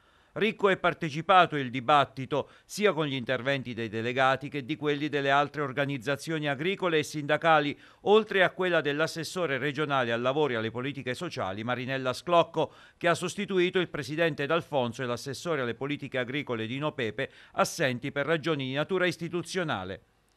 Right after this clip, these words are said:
Con la rielezione degli organi dirigenti a livello provinciale e regionale, anche qui in Abruzzo abbiamo una classe dirigente legittimata che può serenamente riprendere un cammino che tenderà a salvaguardare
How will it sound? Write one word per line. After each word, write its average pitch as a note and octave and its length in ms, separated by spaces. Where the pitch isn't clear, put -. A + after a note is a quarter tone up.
Con E3+ 140
la E3 80
rielezione D3+ 600
degli A#2 240
organi C3 340
dirigenti A#2 640
a A2+ 40
livello C3 380
provinciale B2+ 600
e B2 40
regionale, D3 640
anche F3+ 420
qui F3+ 180
in E3+ 80
Abruzzo F#3 600
abbiamo E3+ 460
una D#3+ 180
classe D#3 360
dirigente C#3 640
legittimata B2+ 880
che E3 120
può F#3 180
serenamente D#3+ 760
riprendere C#3 520
un B2 140
cammino D#3 500
che D#3 220
tenderà D3 340
a C#3+ 60
salvaguardare B2+ 1000